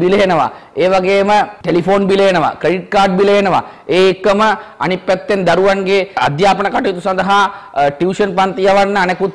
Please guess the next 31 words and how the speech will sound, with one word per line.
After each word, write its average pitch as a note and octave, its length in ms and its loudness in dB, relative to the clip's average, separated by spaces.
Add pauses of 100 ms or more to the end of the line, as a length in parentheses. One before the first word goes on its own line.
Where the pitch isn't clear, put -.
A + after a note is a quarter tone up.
වියදම්, F#3+ 300 2 (260)
ස්කූල් G3 380 -2
වෑන් G3 260 2
වියදම් F#3+ 300 0
වගේ F#3 240 0
එනකොට F#3+ 260 -2 (460)
ගෙදර F3+ 280 2 (380)
අයට G#3+ 260 2 (100)
වැඩිය F3 280 2 (400)
වැය F3+ 240 4
වැඩි G#3+ 280 4
වෙනවා. B2+ 280 0 (240)
ඊළඟට G3+ 400 0 (380)
පුද්ගලික F3+ 340 -2
අංශයේ G#3 320 0
ලක්ෂ E3 220 -2 (100)
පහළොවක් G3 380 0
විතර G3 180 -4
ජනතාවගේ G3 680 0 (220)
රැකියාව G3+ 420 2
වලින් G#3+ 240 2
සාමාන්‍යයෙන් G3+ 460 2
දල F#3 200 2
වශයෙන් G3 340 0
ලක්ෂ F#3 260 -4
පහක් F#3 280 -4
විතර G3 160 -4 (440)
රැකියා F#3+ 320 2
නැති F#3 240 0
වෙන. F#3 100 2
එතකොට G#3+ 280 -2